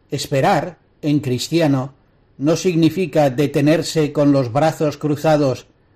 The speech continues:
sino trabajar para crecer.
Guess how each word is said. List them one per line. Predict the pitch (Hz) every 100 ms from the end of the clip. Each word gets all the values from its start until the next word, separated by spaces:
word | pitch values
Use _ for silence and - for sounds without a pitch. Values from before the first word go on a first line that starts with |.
| _ _ _
sino | - 151 143 143 131 - _
trabajar | - 139 131 - 180 247 - -
para | 165 151 127
crecer. | 131 123 156 139 113